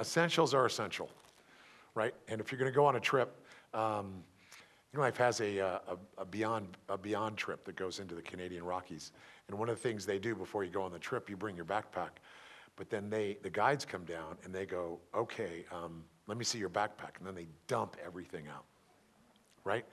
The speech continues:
And you've got some things in there. It's a six-day trip. And the guides go through and they start going, "You don't need that. You don't need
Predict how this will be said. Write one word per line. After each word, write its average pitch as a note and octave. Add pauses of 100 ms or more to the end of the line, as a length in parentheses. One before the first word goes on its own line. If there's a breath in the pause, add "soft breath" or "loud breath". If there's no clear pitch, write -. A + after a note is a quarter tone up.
(260 loud breath)
And B2
you've D#3+
got D3
some B2
things B2+
in A2
there. A#2
It's A2
a G#2
six-day A2
trip. - (280 loud breath)
And G#2+
the G#2+
guides A#2+
go B2+
through B2+
and G#2
they G2
start G2
going, F2+
"You G2
don't F#2
need D#2+
that. F#3+ (760 loud breath)
You F#2
don't D2+
need D#2+